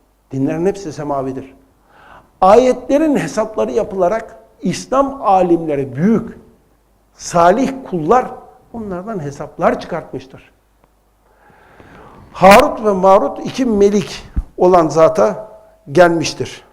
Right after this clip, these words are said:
Onlar da doğruyu öğretmek için geldiler.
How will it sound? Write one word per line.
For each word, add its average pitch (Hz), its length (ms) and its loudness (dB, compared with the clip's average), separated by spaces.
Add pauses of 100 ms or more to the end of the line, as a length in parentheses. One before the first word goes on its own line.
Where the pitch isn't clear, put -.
(2250)
Onlar 226 440 6
da 226 160 2
doğruyu 175 340 4
öğretmek 139 420 -2
için 123 220 -18
geldiler. 110 460 -16